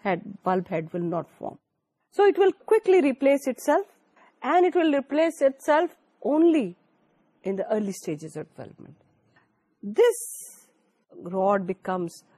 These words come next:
longer and longer and broader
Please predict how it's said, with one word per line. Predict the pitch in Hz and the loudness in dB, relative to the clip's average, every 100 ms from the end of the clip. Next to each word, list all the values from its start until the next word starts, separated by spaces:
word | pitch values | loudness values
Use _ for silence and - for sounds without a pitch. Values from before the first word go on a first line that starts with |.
| _ - | _ -8
longer | 180 185 220 240 254 277 - _ _ _ _ _ _ _ | -2 -2 0 0 0 0 -6 _ _ _ _ _ _ _
and | 185 269 247 | -4 -2 0
longer | 202 208 208 214 220 220 _ _ _ _ | 0 -2 -2 -2 -4 -6 _ _ _ _
and | 196 240 185 | -4 -4 -2
broader | 190 190 202 208 208 202 | 0 2 2 0 -2 -4